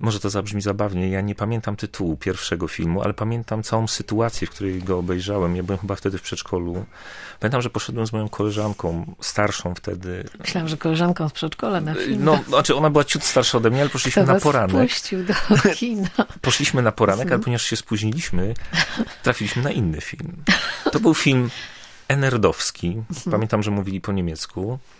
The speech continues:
Speaker 1: Pamiętam, że były tam sytuacje, że pod drzewem znaleziono dużo martwych ptaków.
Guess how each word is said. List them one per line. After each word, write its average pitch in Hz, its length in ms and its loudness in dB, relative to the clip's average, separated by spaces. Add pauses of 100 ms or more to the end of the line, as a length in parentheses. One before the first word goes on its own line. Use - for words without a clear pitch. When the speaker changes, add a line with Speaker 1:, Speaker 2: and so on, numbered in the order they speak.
(300)
Speaker 1:
Pamiętam, 165 200 0
że 135 100 0
były 120 260 0
tam 110 400 2
sytuacje, 107 580 0
że 101 100 -2
pod 104 220 -4
drzewem 101 400 0
znaleziono 98 480 -2
dużo 98 220 -2
martwych 92 400 -4
ptaków. - 680 -6